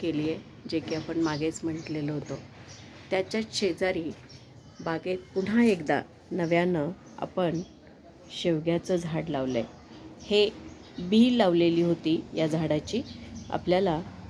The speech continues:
अगदी भुसावळवरून पर्यावरण मित्र म्हणून काम करणारे आदरणीय श्री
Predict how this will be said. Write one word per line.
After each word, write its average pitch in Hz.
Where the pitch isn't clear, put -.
अगदी 170
भुसावळवरून 190
पर्यावरण 175
मित्र 180
म्हणून 202
काम 175
करणारे 160
आदरणीय 170
श्री 185